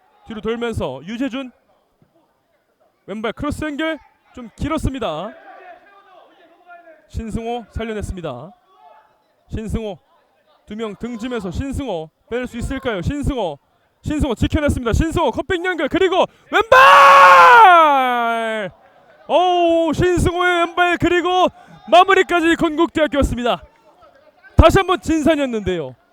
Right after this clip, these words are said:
진산 이번엔 왼발이었어요.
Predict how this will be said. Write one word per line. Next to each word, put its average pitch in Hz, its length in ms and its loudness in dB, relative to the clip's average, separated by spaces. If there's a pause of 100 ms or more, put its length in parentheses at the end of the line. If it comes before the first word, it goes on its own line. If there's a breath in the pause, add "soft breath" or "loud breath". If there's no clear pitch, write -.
(460)
진산 302 340 0
이번엔 359 340 -2
왼발이었어요. 240 1080 0